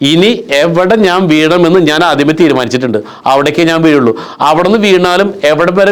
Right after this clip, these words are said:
വീഴുമെന്ന് എനിക്കറിയാം, അവിടെ നിന്ന് എങ്ങനെ പൊന്തണമെന്ന് എനിക്കറിയാം. അത് ലൈഫിൽ നിന്ന് പഠിച്ചൊരു പാഠമാണ്. അത് പ്രാക്ടീസ് ചെയ്തേ പറ്റുള്ളൂ. അതൊരു റിസ്ക്കാണ്. അതുകൊണ്ടാണ് നേരത്തെ പറഞ്ഞ എല്ലാവരും ജോലി ഇഷ്ടപ്പെടാൻ കാരണം. നിങ്ങൾ പറഞ്ഞില്ലേ,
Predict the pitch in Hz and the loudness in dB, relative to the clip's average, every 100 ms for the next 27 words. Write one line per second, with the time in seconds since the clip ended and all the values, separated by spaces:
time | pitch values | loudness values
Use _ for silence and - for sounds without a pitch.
0 | 180 180 202 214 185 190 175 214 - - | 2 2 2 0 0 0 0 -2 -8 -20
1 | - _ _ _ 139 147 180 185 185 165 | -20 _ _ _ -2 0 2 2 0 0
2 | 143 135 139 123 - 90 - - _ _ | 0 0 0 -2 -2 -4 -8 -20 _ _
3 | _ - 156 190 170 131 131 123 113 110 | _ -6 -2 2 2 0 0 0 -2 -2
4 | 107 113 92 82 - _ _ 117 123 170 | -2 0 -2 -6 -14 _ _ -4 0 2
5 | 185 - - - - 131 120 - 143 170 | 0 -6 -20 -20 -6 -4 -4 -2 -2 0
6 | 151 156 120 110 90 - _ _ _ _ | 0 0 -2 -8 -10 -18 _ _ _ _
7 | _ _ _ _ - 90 123 180 185 131 | _ _ _ _ -8 -2 2 4 4 2
8 | 117 - - 151 101 - - - 117 107 | -2 -8 -2 -2 -4 -12 -20 -6 -4 0
9 | 117 135 151 139 147 143 123 110 127 139 | 0 2 2 0 2 0 0 -2 0 2
10 | 123 131 117 117 117 123 123 107 107 120 | 0 0 0 2 0 0 0 2 0 -2
11 | - 107 104 107 120 98 85 101 - _ | -4 -2 -2 0 0 0 -4 -16 -20 _
12 | _ _ - 117 110 131 147 151 131 | _ _ -6 -2 0 0 2 2 0